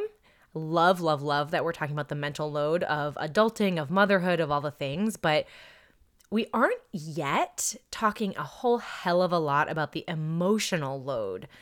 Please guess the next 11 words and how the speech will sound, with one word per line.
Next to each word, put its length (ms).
of 480
adulthood, 580
of 120
motherhood, 580
of 240
humanhood, 680
<laughs> 300
right? 320
And, 480
<clears throat> 260
you 320